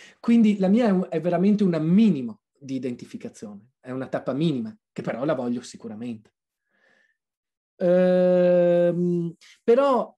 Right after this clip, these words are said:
ripeto, eh, un, una delle cose che volevo far venire fuori era questa, era magari di dire, Sì, siamo sempre in grandi riflessioni, no? Su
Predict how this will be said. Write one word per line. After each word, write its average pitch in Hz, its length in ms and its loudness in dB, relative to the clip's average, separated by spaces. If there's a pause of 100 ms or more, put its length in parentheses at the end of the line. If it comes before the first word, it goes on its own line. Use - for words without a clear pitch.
ripeto, 190 800 -2
eh, 156 800 0
un, 202 340 2
una 220 200 4
delle 208 220 2
cose 226 240 -2
che 180 280 -4
volevo 185 380 0
far 202 200 -4
venire 202 240 2
fuori 202 260 -2
era 180 160 0
questa, 160 320 -6
era 175 140 -2
magari 196 320 0
di 185 100 -2
dire, 156 240 -4
Sì, - 300 -4 (280)
siamo 202 280 0
sempre 277 340 -2
in 233 80 2
grandi 202 640 0 (300)
riflessioni, 175 800 -2
no? 190 180 -2
Su 196 200 -4